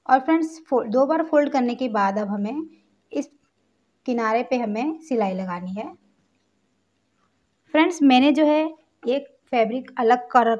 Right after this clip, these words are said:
color का लिया है। अब अगर आपके पास अलग color का fabric नहीं है तो आप same color के, cap के color का ही fabric आप यहाँ पे भी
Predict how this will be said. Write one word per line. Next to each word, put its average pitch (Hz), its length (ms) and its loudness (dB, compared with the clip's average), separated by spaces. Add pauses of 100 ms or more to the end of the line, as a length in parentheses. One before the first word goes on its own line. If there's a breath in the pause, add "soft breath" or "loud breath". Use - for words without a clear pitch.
color 233 240 4
का 233 120 0
लिया 208 260 -2
है। 214 160 -4
अब - 720 -12
अगर 247 300 2
आपके 294 260 2
पास 262 360 0
अलग 262 280 2
color 262 220 0
का 277 120 0
fabric 254 400 -2
नहीं 233 320 2
है 302 200 4 (480)
तो 247 60 4
आप 254 140 8
same 269 340 0
color 240 260 2
के, 269 280 -6
cap 233 380 0
के 277 80 -2
color 240 300 -2
का 226 120 0
ही 262 180 2 (300)
fabric 233 360 0
आप 240 180 4
यहाँ 226 220 -4
पे 220 140 -6
भी 262 240 -4